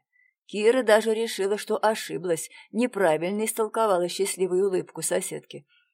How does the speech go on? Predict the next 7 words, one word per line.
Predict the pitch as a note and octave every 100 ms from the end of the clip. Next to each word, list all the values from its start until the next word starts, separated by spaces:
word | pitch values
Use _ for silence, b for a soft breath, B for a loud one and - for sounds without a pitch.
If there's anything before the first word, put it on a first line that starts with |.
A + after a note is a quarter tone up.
| _
Однако | - C#3+ C#3+ D3+ F#3+ A3+
Марина, | A#3+ A#3 F#3+ E3 F3 G#3+ B B
обычно | F#3+ G3 F#3 C4 B3+ F3+
начинавшая | F3+ F#3 F#3 G#3+ A3 - F#3+
вопить | G#3 G#3 F3+ D3 D#3 -
без | G#3+ -
предупреждения, | A3+ A3 A3+ A#3 B3 A3 B3 A#3 A3